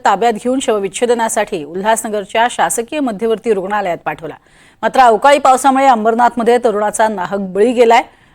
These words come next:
शहरामध्ये त्यामुळे हळहळ व्यक्त होतीये. एकीकडे विघ्नेश कचरे या सोळा वर्षीय युवकाला आपला प्राण गमवावा लागलेला आहे.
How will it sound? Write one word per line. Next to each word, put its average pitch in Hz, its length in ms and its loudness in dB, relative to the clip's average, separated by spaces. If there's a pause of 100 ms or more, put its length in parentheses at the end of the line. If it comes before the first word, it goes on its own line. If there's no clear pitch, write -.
(120)
शहरामध्ये 214 580 -2
त्यामुळे 185 340 -6
हळहळ 190 360 -8
व्यक्त 185 280 -8
होतीये. - 300 -14 (4000)
एकीकडे 196 580 -2
विघ्नेश 196 440 -8
कचरे 220 380 -2
या 226 140 2
सोळा 226 340 2
वर्षीय 220 480 -4
युवकाला 220 500 2 (600)
आपला 214 200 0
प्राण 220 320 0
गमवावा 233 420 4
लागलेला 247 380 4
आहे. 240 200 2